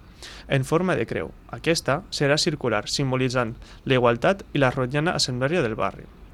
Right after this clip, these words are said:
D'aquesta forma d'obrar-la hi va tenir molt a veure el mossèn Joan Miracle. El mossèn Miracle és pel barri una figura no només religiosa,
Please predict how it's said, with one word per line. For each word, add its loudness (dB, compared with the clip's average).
D'aquesta 2
forma 2
d'obrar-la 0
hi 2
va 4
tenir 0
molt 4
a -
veure 2
el 2
mossèn -2
Joan 2
Miracle. -4
El 6
mossèn 4
Miracle 4
és 4
pel 2
barri 4
una 0
figura 2
no 0
només 2
religiosa, -2